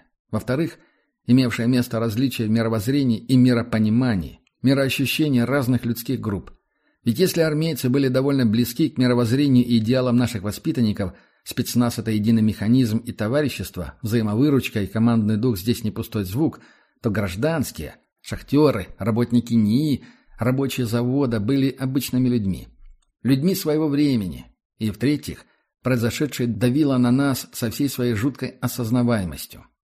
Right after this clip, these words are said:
Война и страх. Одним словом,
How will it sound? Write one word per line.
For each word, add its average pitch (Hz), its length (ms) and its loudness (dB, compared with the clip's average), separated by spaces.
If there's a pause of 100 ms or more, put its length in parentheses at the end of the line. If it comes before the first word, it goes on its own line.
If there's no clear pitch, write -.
(100)
Война 117 640 2 (160)
и 120 100 0
страх. 104 600 -4 (300)
Одним 151 300 2
словом, 147 600 0